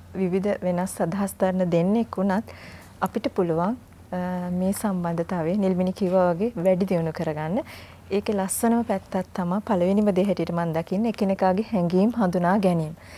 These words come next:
ඉතින් මේ හැඟීම් හඳුනා ගැනීම කියන තැන, අ,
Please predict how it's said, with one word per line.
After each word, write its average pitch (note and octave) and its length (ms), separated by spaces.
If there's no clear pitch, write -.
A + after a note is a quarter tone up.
ඉතින් F#3+ 240
මේ F#3+ 120
හැඟීම් G#3 540
හඳුනා F3+ 440
ගැනීම E3 380
කියන E3 280
තැන, F#3 240
අ, C#4+ 60